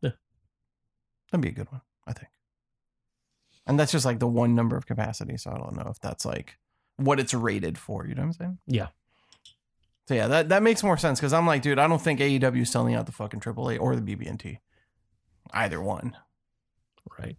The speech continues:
Speaker 2: All right, sorry. We got derailed. <laughs>
Speaker 1: No, it's all good. Um, so, yeah, and then, uh, N X T's been very good, uh, these past, uh, weeks, too. They've been building up, and now they have their whole,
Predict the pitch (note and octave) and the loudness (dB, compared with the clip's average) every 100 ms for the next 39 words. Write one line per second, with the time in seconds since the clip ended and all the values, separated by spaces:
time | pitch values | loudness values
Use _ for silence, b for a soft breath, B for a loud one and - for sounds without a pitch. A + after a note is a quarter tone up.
0 | - - - - - - - - B2+ - | -16 -20 -20 -20 -12 -4 -2 0 0 -2
1 | - D#3+ E3 A#2 C#2+ - - A2 D3+ A#2 | -2 2 2 0 -6 -10 -8 0 2 2
2 | A#2+ G#2+ - _ b b b b b _ | 0 -2 -6 _ b b b b b _
3 | C#3+ C#3+ D3+ D3+ D3+ D3 C#3+ C#3+ C#3 C#3 | 0 4 4 6 6 6 4 4 4 4
4 | B2+ - _ _ _ _ _ _ - - | 4 0 _ _ _ _ _ _ -18 -18
5 | _ - - - - G#3+ G#3+ D#3+ C#3 D#3 | _ -16 -10 -2 4 6 6 6 6 6
6 | D#3 D#3 D3+ D#3 F#3 - F3+ D#3 D3+ D3 | 6 6 4 4 4 4 4 4 4 4
7 | C#3 C#3 E3 E3 - D3+ D3 C#3+ C#3+ D3 | 4 2 2 -4 -4 0 2 2 0 0
8 | C#3 - - C3+ B2+ B2+ B2+ C3 - C3 | -2 -2 -8 -4 -2 -2 -2 -4 -4 0
9 | C3 C#3+ C3 B2 B2 B2 C3 C3+ C3 C3 | 2 2 2 4 4 2 2 2 2 2
10 | C3 B2+ B2+ B2 A#2+ B2+ B2 | 4 2 2 0 2 2 2